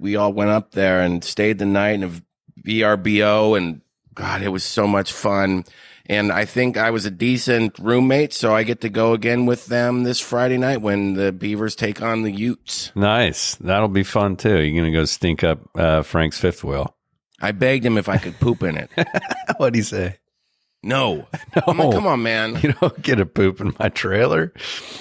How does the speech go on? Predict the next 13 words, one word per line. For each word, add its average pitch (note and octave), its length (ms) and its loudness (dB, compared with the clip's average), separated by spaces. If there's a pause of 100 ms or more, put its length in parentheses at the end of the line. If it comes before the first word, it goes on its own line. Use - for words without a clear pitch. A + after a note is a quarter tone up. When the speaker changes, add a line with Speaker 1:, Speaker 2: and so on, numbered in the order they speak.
(120)
Speaker 1:
I'll, D3+ 200 -2
I'll C#3+ 100 2
tell C#3+ 180 0
you, A#2 220 2
there's B2 200 2
nothing D3+ 320 2
worse B2 260 2
than G#2+ 140 -2
pooping A#2+ 380 0
in G2+ 120 0
a F2+ 60 -2
pit - 340 -2
toilet A#2 460 0